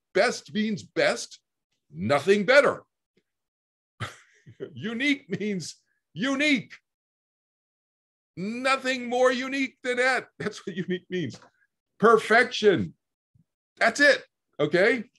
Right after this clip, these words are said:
You can't improve yourself. So, but here's the thing. So they will, they, they would agree with, you know, these, these spiritual teachers who use the phrase enlightenment, or be,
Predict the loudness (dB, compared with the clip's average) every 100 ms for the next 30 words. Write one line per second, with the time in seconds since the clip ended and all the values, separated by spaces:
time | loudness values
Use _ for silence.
0 | _ _ -4 -4 -4 -4 0 0 -2 -4
1 | -4 -2 4 6 6 0 -4 -4 0 0
2 | 0 -6 _ _ _ _ _ _ _ _
3 | -12 -2 0 0 -2 _ _ _ -8 -8
4 | -8 -6 -6 -6 -10 -2 -2 0 -4 _
5 | _ _ -6 -4 0 0 2 -2 -2 -6
6 | _ -8 -8 -4 -2 -2 -4 -2 -2 -2
7 | -2 -4 _ -10 -8 -6 -8 -6 -8 _
8 | _ _ -10 -10 -10 -4 -4 -4 -4 -4
9 | -2 -2 -2 0 0 0 -4 -2 0 0
10 | -2 0 0 -2 -8 -4 -6 -6 _ _
11 | _ _ -12 -8